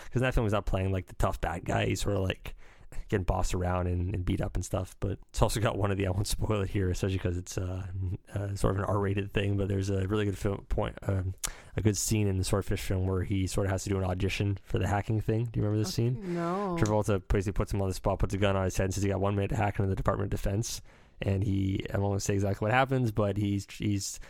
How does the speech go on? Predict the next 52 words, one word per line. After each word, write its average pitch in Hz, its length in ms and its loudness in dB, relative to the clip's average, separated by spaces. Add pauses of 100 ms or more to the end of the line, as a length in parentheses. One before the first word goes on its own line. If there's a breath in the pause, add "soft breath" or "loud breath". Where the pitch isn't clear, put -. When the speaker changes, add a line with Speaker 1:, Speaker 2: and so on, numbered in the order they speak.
Speaker 1:
there's 101 120 0
some 101 140 0
women 113 240 2
involved, 110 560 2
and 107 80 0
he's 98 80 0
being 104 120 0
distracted 104 560 0
by 107 120 2
something 104 320 0
while 101 100 2
he's 98 80 0
trying 104 160 0
to 101 80 0
hack 98 220 -2
this 107 180 -2
thing. 110 300 0 (240 loud breath)
So 110 100 -2
there's 101 80 0
a 101 80 0
lot 101 120 2
of - 40 -2
things 101 180 0
going 101 200 0
on 98 80 0
in 98 80 0
his 95 100 -2
head. 101 120 0
It's 101 80 -2
just 120 140 -2
the 113 160 0
way 120 140 0
the 127 80 2
scene's 110 300 0
shot 107 180 2
is 95 100 0
really 101 200 2
intense, 98 340 0
especially 101 300 -2
when 98 80 -2
Travolta's, 98 260 -2
like, 107 120 -4
counting 101 260 -2
down, 101 180 -4
like, 110 140 -10
"Three, 127 180 -6
two, - 160 -6
one. 135 300 0
Oh, 208 160 -2
you 160 100 -6
gotta 151 160 0
die." 107 220 0